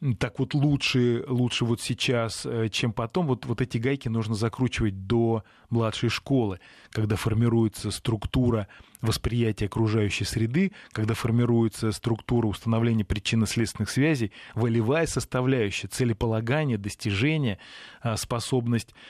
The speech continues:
устоять, усидчивость, вот все вот эти слова, это всё относится к дошкольникам. Если вы все эти требования начнёте предъявлять подростку, а, который, ну, буквально, да не то, что каждый второй, практически каждый,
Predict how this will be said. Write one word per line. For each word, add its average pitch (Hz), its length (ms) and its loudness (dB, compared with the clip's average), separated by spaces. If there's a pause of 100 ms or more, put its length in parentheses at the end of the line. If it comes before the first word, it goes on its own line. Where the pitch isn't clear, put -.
(120)
устоять, 123 640 0
усидчивость, 120 680 -2
вот 110 120 -6
все - 180 -2
вот 120 120 0
эти 113 140 -8
слова, 151 380 0
это 120 160 -4
всё 160 340 0 (320)
относится 135 640 0
к 107 180 -6
дошкольникам. 131 1200 2 (580)
Если 135 320 2
вы 139 240 4
все 131 240 0
эти 127 140 -2
требования 120 400 0
начнёте 117 360 0
предъявлять 117 440 0
подростку, 117 600 -2 (440)
а, 110 360 2
который, 120 500 2
ну, 113 140 2
буквально, 120 640 -2 (280)
да 117 80 0
не 127 160 2
то, 202 140 0
что - 140 -12
каждый 110 260 -2
второй, 120 340 0
практически - 500 -2
каждый, 123 460 -2